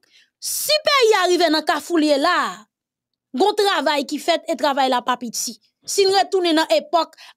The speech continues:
Aristide te prezidan, raple ou, polisye Christine, li t ap fòse bay gang lan men. Se pou te montre ou gon maten k ap rive, gang yo pral batay pou yo pran tèt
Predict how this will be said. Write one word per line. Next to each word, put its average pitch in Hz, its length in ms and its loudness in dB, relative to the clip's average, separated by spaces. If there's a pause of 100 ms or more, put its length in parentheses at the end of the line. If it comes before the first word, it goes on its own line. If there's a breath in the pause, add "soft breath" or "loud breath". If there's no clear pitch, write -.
Aristide 285 540 -2
te 269 100 2
prezidan, 254 560 -2 (460)
raple 285 480 2
ou, 220 160 -6 (500)
polisye 302 640 0
Christine, 311 640 -4 (420)
li 311 80 0
t 320 140 0
ap 269 100 -10
fòse 294 480 -2
bay 254 240 -2
gang 240 240 -2
lan 226 240 -4
men. 233 160 -10 (480 loud breath)
Se 339 200 0
pou 415 160 4
te 453 160 4
montre 403 260 4 (120)
ou 294 80 0
gon 381 140 4
maten 381 300 -2
k 370 100 0
ap 339 120 -2
rive, 311 320 0 (440)
gang 381 280 0
yo 381 200 4
pral 339 220 0
batay 320 360 0
pou 311 100 -2
yo 294 120 4
pran 285 180 -6
tèt 247 200 -8